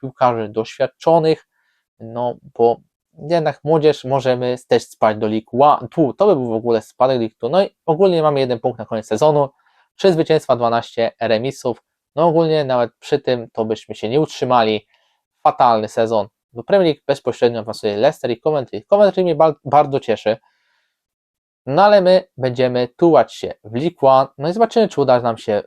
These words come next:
zdobyć, awansować do Premier League, wygrać Premier League, jeszcze wygrać Ligę Mistrzów. No ten czas się fajnie rozwija, już ma osiemdziesiąt trzy dziewięćdziesiąt trzy potencjału.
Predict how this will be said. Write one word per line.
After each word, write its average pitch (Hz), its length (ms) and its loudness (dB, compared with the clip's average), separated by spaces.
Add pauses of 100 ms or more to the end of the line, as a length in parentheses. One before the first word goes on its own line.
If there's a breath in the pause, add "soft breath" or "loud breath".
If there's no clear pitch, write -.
zdobyć, 143 600 -4 (480)
awansować 123 640 0
do 117 100 -2
Premier 131 300 0
League, 117 160 -4
wygrać 147 320 2
Premier 107 200 -6
League, 101 160 -8
jeszcze 98 220 -12
wygrać 117 300 -4
Ligę 127 180 -2
Mistrzów. 110 340 -6
No 131 100 -6
ten 139 200 -6
czas 127 300 0
się 127 100 -8
fajnie 120 320 0
rozwija, 104 320 -4
już 98 140 -8
ma - 140 -8
osiemdziesiąt 117 460 -10
trzy - 120 -16
dziewięćdziesiąt 117 320 -10
trzy - 160 -16
potencjału. 107 640 -2